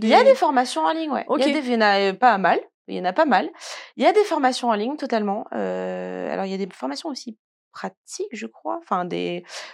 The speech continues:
Speaker 1: où on va directement en stage. Alors, je connais pas du tout tout,
Speaker 2: Mm.
Speaker 1: mais en tout cas, oui, il y en a certains. Et, heu, il y a des gens qui décident de faire ça uniquement à travers des livres ou à travers, heu, leurs chiens.
Speaker 2: Mm.
Speaker 1: Et c'est là où, malheureusement, ils ont pas assez de méthodes,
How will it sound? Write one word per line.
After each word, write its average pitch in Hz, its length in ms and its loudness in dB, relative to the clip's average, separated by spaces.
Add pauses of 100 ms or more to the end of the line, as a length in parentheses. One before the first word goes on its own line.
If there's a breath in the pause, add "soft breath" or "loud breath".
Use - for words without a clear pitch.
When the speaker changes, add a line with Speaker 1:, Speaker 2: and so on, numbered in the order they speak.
(120)
Speaker 1:
où 202 140 -8
on 202 40 -6
va 208 120 -2
directement 196 460 -8
en 185 40 -10
stage. 240 260 -6
Alors, 180 160 -4
je - 80 -16
connais 185 240 -10
pas 196 200 -10
du 185 180 -12
tout 214 180 -12
tout, 226 300 -14 (420 loud breath)
Speaker 2:
Mm. 226 100 -8
Speaker 1:
mais 214 260 2
en 226 120 0
tout 214 100 -16
cas, 247 200 -2
oui, 240 160 -4
il 240 40 -4
y 214 60 -4
en 190 80 -8
a 196 100 -8
certains. 262 540 -8
Et, 202 220 -4
heu, 180 680 -4
il 180 60 -4
y - 40 -2
a 185 40 -2
des 196 100 -2
gens 214 220 -4
qui - 220 -14
décident 185 380 -10
de 175 100 -12
faire 175 220 -12
ça 202 120 -6
uniquement 185 400 -10
à 170 60 -8
travers 170 280 -8
des 170 120 -6
livres 294 320 -4 (380 loud breath)
ou 220 140 2
à 202 80 2
travers, 220 680 -2
heu, 180 640 -6
leurs 185 220 -8
chiens. 285 320 -6 (300)
Speaker 2:
Mm. 220 220 -12 (340 loud breath)
Speaker 1:
Et 185 80 -12
c'est 208 160 -2
là 226 240 6
où, - 20 0
malheureusement, 185 440 -8
ils 190 120 -8
ont 180 60 -14
pas 180 120 -6
assez 190 200 -8
de 175 80 -16
méthodes, 190 540 -4